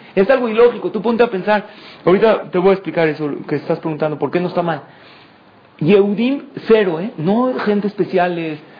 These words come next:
sencillos o incluso no tan observantes de la Torah y las mitzvot. Cuando se encontraban en momentos de persecución muy fuerte, dieron su vida y no renegaron a Hashem. Yehudim cero, ¿eh?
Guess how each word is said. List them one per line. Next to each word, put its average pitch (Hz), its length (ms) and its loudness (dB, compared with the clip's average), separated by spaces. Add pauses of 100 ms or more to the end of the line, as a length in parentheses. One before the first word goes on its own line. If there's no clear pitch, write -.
(760)
sencillos 196 680 -2
o 180 160 4
incluso 190 720 -6 (340)
no 220 200 0
tan 220 180 -4
observantes 160 580 -8
de 151 60 -6
la 139 100 -6
Torah 147 220 -8
y 156 60 -10
las 143 180 -10
mitzvot. 139 360 -10 (280)
Cuando 156 240 -10
se 165 80 -12
encontraban 170 460 -6
en 190 100 -4
momentos 170 400 -6
de 165 60 -2
persecución 156 760 -6
muy 196 160 -4
fuerte, 185 480 -6 (800)
dieron 175 320 -4
su 147 140 -14
vida 170 320 -6 (240)
y 147 80 -8
no 165 160 -4
renegaron 147 500 -6
a 123 40 -10
Hashem. 123 260 -10 (340)
Yehudim 185 480 0
cero, 214 320 2
¿eh? 208 140 -8